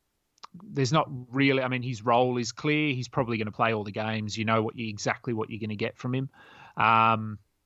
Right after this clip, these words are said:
Lonzo is a little bit reliant, as we said, on, on Zion being there. Holmes is reliant on the coach actually giving him minutes, uh, which, which is a little bit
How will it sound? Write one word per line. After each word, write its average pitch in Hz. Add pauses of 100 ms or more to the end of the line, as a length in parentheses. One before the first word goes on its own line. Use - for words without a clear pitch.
(640)
Lonzo 156
is 131
a 139
little 143
bit 131
reliant, 131
as 120
we 120
said, 123
on, 120
on 113
Zion 117
being 120
there. 117
Holmes 143
is 117 (160)
reliant 120
on 113
the 110
coach 120
actually 107
giving 107
him 98
minutes, - (640)
uh, 107
which, 147 (140)
which 254
is 233
a 240
little 226
bit 175